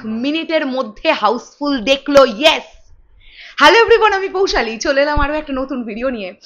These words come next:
এক্সাইটমেন্টটা কি লেভেলের হচ্ছে না আমি বলে বোঝাতে পারছি না, তোমরা বোধহয় খানিকটা ফিল করতে পারছো। যারা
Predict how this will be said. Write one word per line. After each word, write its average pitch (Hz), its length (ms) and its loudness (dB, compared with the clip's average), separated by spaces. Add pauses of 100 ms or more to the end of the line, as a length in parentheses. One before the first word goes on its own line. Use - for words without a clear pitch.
(800)
এক্সাইটমেন্টটা 359 680 0
কি 330 200 -8
লেভেলের 349 380 -2
হচ্ছে 349 260 -6
না 392 100 -2
আমি 370 120 -4
বলে 285 300 -4
বোঝাতে 285 340 -4
পারছি 320 260 -6
না, 294 100 -2
তোমরা 285 280 -4
বোধহয় 330 280 -6
খানিকটা 269 340 -8
ফিল 294 220 -8
করতে 302 260 -4
পারছো। 277 300 -6
যারা 240 260 0